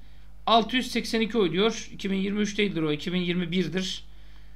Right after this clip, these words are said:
Yani altı bin altı yüz seksen iki ki çoğu kişi gelmedi. Bu sefer de çoğunluk olması lazım.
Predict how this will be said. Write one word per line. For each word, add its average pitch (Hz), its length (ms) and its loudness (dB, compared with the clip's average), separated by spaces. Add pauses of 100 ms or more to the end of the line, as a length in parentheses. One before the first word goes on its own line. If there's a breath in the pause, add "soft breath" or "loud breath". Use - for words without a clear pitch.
(140 soft breath)
Yani 139 140 -4
altı 165 320 0
bin 180 80 2
altı 165 260 0
yüz 165 100 0
seksen 160 320 -2
iki 156 200 -6
ki 160 300 2
çoğu 170 220 0
kişi 151 220 -4
gelmedi. 170 580 0 (1500 loud breath)
Bu 185 80 -2
sefer 165 400 0
de 196 340 2
çoğunluk 160 680 -2 (360)
olması 151 640 -2
lazım. 135 420 -2